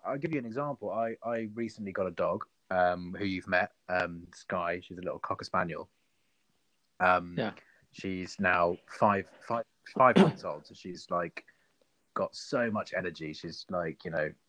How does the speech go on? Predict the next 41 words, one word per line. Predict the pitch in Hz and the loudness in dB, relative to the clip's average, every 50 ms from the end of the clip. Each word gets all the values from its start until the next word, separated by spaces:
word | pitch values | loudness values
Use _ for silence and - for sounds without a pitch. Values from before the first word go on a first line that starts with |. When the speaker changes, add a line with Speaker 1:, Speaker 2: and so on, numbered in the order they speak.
| - - | -6 -2
Speaker 1:
uh, | - 82 - - 80 - - - | 0 2 4 4 2 2 0 0
a, | 85 82 71 - - 82 | 0 2 2 0 -2 -4
a | 87 - - - - - - 55 67 - _ | -4 -6 -10 -16 -18 -16 -14 -14 -14 -8 _
crazy | - - 117 110 107 98 | 0 4 4 4 4 2
little | 95 95 92 90 | 0 -2 -2 0
ball | 85 - 98 92 90 | 2 2 4 4 4
of | 87 | 4
energy. | 92 92 92 87 - - - 64 - - - - - - - - - - | 2 2 2 0 -6 -10 -12 -12 -12 -14 -16 -16 -16 -16 -16 -16 -4 0
And | - 98 98 | 2 2 4
we | 98 107 107 | 4 4 4
decided | 98 - - 107 92 95 92 82 | 2 2 4 6 6 6 4 2
that | 87 90 90 - - | 0 -2 -2 -2 -6
the | 87 85 | -8 -4
best | - 101 85 - | -2 -2 -2 -2
thing | 92 90 | -6 -12
to | 87 - - | -12 -12 -10
do | 95 92 87 85 | -6 -6 -6 -6
with | 85 - | -6 -4
that | - 87 85 - | -4 -4 -4 -4
ball | - 95 92 90 | -2 0 0 2
of | 82 90 | 2 2
energy | 90 90 87 - 80 82 | 0 0 -2 -6 -6 -4
was | 82 82 - | -4 -4 -6
to | - - | -8 -6
put | - - 107 95 | -2 0 0 0
it | - - | 0 -2
in | 87 | -4
the | 87 76 | -4 -2
back | - 85 80 - | -2 -2 -2 0
of | 87 82 | 0 2
our | 82 82 80 | 2 2 2
car | - - 104 92 80 76 67 73 - _ _ _ _ _ _ - | 2 2 2 2 2 0 -4 -6 -10 _ _ _ _ _ _ -8
and | 90 92 | -8 -8
drive | 82 - 95 90 87 87 87 85 - | -6 -2 0 0 2 2 0 -2 -4
to | - 87 | -4 -4
the | 85 87 | -2 0
Highlands | 98 95 92 90 87 85 82 | 2 4 4 2 2 -2 -8
of | 80 - | -12 -10
Scotland | - - 135 - - 80 82 85 - | -2 0 2 2 0 -2 -6 -10 -8
from | - 98 | -6 0
London, | 104 117 113 101 - - | 2 4 4 2 0 -6